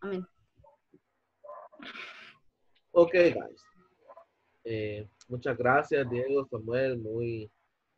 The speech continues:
Speaker 2: muy bonita su oración, ¿verdad? Eh, justo lo que necesitamos
Speaker 1: Gracias.
Speaker 2: ahorita. Necesitamos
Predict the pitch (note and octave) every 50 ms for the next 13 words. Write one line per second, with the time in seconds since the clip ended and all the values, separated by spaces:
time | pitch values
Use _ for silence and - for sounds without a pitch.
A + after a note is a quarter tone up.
0 | _ _ _ _ _ _ _ _ _ - A#2 A#2+ A#2 B2 A#2+ A2 B2 D3+ - -
1 | C#3+ B2+ B2 C3 B2+ A#2+ A#2+ A#2+ A#2+ - C3+ D3 D3+ C#3+ B2 G#2 G#2 G2 A2 A#2
2 | B2+ C3+ - _ _ _ _ _ _ _ _ - - - - - - _ - G#2+
3 | G#2+ - C3+ B2 C3 B2+ B2 B2+ A#2+ A#2+ A#2+ A#2 A2 - - F#2+ F2 - G3+ -
4 | - G3 - - - - - C#3+ D#3 - - D3 C#3 B2 A#2 - G#2 G2 _ F#2+
5 | - - G#2 A2 A#2+ B2 A#2 A2+ - _ _